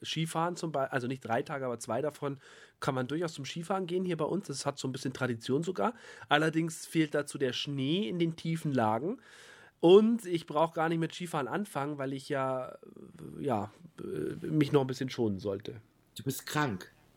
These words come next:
Speaker 2: Und so wird das gar nichts.
Speaker 1: Ja, richtig.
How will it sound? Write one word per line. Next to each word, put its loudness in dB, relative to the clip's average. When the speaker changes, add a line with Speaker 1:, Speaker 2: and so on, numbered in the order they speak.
Speaker 2:
Und -6
so -2
wird -2
das -4
gar -4
nichts. -12
Speaker 1:
Ja, 6
richtig. -8